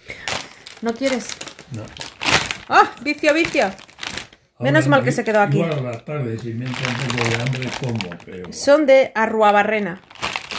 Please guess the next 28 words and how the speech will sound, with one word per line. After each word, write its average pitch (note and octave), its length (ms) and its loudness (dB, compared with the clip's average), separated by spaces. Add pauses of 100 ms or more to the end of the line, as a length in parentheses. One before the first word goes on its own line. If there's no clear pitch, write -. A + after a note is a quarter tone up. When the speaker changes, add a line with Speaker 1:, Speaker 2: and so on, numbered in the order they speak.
(300)
Speaker 1:
Formato A#3+ 440 2
X B3 220 -4
X. A3+ 220 -6
Pues G3+ 160 0
están B3+ 260 2
buenísimas. C4 640 2
Están C#4 260 2
abiertas A3 460 2
desde G#3 180 -2
el G3+ 100 -2
fin C#4+ 160 -4
de E4 80 2
semana D#4+ 360 0 (1160)
y G#3+ 800 0
están D4+ 260 0
frescas, E4+ 460 0
frescas, C#4+ 540 -4
¿eh? C4+ 220 -4
Y G3+ 80 -6
le-, F3+ 120 -2
encima C#4 280 -2
las C#4 160 -2
tienes E4+ 220 -2
así D#4+ 200 0
sin C4 200 -2
cerrar, G#3+ 320 0
Aita. G3 400 -6 (240)
Speaker 2:
Sí, B2 240 -4